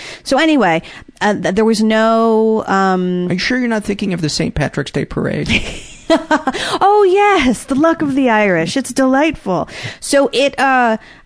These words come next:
Speaker 1: I, I don't wanna, I, apparently some people get catheters and don't give a fuck, and it's fine. Maybe, like, you get some numbing agent or, or you just don't care. So I don't wanna freak everybody out about catheters, 'cause I've talked to plenty of people who are like, "Yeah, it's no big deal, whatever." But for me,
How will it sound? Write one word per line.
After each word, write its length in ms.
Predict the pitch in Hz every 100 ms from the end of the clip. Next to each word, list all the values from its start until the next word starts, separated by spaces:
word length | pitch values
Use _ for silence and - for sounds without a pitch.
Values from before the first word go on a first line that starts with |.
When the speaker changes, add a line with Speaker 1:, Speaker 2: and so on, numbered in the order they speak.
| _ 190
Speaker 1:
I, 240 | 202 226
I 20 |
don't 200 | 302 359
wanna, 280 | 302 262 196
I, 120 | 220 -
apparently 500 | 214 208 302 403 294
some 200 | - 254
people 200 | 285 262
get 140 | 202 -
catheters 460 | 185 190 202 185
and 100 | 170
don't 240 | 165 160 -
give 160 | 165
a 60 | 190
fuck, 320 | - 240 220
and 100 | 165
it's 180 | - -
fine. 600 | - 160 170 214 277 294 - - -
Maybe, 300 | 196 226 254
like, 200 | 226 214
you 80 | 190
get 160 | 175
some 180 | - 160
numbing 420 | 160 170 202 220
agent 440 | 214 214 226 226 202
or, 260 | 170 165 -
or 120 | 170
you 200 | 165 175
just 200 | 175 -
don't 200 | 165 -
care. 380 | - 165 180 214
So 120 | -
I 100 | 190
don't 120 | 262
wanna 140 | 294 247
freak 320 | - 185 185
everybody 340 | 185 175 165
out 160 | 165 170
about 180 | 151 -
catheters, 540 | 160 151 - 214 214
'cause 100 | 196
I've 120 | 214
talked 160 | 262 254
to 80 | 180
plenty 260 | - 165
of 40 | 180
people 160 | 202 196
who 60 |
are 40 | 185
like, 200 | 196 -
"Yeah, 160 | 339
it's 160 | - -
no 120 | 160
big 200 | 165 156
deal, 240 | 160 170 180
whatever." 560 | 214 170 165 175 208 - - - - -
But 320 | 214 196 -
for 320 | - 202 185
me, 1080 | 196 226 262 311 302 220 180 170 170 175